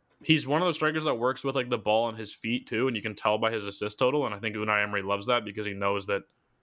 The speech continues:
even when it gets to his striker, there's a, there's a very good chance of that ball,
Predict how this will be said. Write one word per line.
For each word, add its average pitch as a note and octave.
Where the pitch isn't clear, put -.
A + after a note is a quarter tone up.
even A2+
when A2+
it A2
gets G#2+
to -
his G2+
striker, A2
there's G#2
a, G2
there's G2+
a G2+
very G2+
good G2+
chance G2
of G2+
that G2
ball, G2